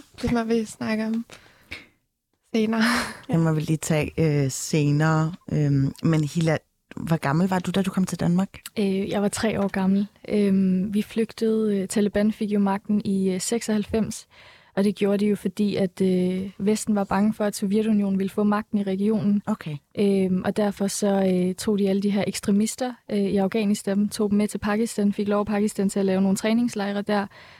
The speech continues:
Speaker 3: gav dem våben til rigtig mange, øh, millioner dollars.
Speaker 2: Ja.
Speaker 3: Øhm, og så sendte de dem så i Afghanistan, så de kunne bekæmpe Sovjetunionen. Og det lykkedes så. Sovjetunionen faldt, de kom ud af Afghanistan, men så tog Vesten også bare videre igen, øhm, og de havde ikke lige tænkt over, at de lige havde forsynet nogle, øh,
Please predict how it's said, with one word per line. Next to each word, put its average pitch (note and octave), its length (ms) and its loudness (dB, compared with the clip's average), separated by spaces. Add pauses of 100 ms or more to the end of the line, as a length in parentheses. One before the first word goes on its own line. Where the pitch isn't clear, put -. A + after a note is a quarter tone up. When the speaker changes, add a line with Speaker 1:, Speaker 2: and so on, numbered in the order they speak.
(200)
Speaker 3:
gav G#3+ 140 2
dem G3+ 160 2
våben G#3+ 220 0
til G3+ 300 0
rigtig G#3+ 260 0
mange, G#3 380 2
øh, F#3+ 220 -2 (300)
millioner G#3+ 480 0
dollars. G#3+ 480 -2 (140)
Speaker 2:
Ja. G3+ 180 2
Speaker 3:
Øhm, F#3 300 2 (440)
og A3 100 -2
så A#3 100 -2
sendte G#3+ 320 0
de G3 40 -4
dem G3+ 100 0
så A3 140 -2
i G3 160 0
Afghanistan, G#3+ 560 0
så G#3 100 -4
de G3 120 -2
kunne G3+ 100 -4
bekæmpe G#3 340 0
Sovjetunionen. G3 760 0
Og G3+ 120 -2
det A3 100 2
lykkedes A#3+ 280 0
så. A#3 280 -2
Sovjetunionen G#3 640 0
faldt, B3 280 -4
de A3+ 40 -6
kom G#3 220 0
ud G#3+ 80 0
af G3+ 80 -2
Afghanistan, A3 680 -2
men G3+ 160 2
så G#3+ 260 -2 (720)
tog A3 340 0
Vesten A3+ 320 0
også G#3+ 160 -2
bare G#3+ 160 0
videre C4 280 0
igen, B3 300 0 (160)
øhm, G#3 460 2
og G3+ 100 0
de G#3+ 60 2
havde A3 120 2
ikke A3 100 0
lige A#3 80 2
tænkt A3+ 300 -4
over, G#3 200 0
at - 260 -4
de G#3 60 0
lige G#3 180 2
havde G#3+ 120 -2
forsynet G#3 520 0
nogle, G3+ 300 2
øh, G3+ 380 -4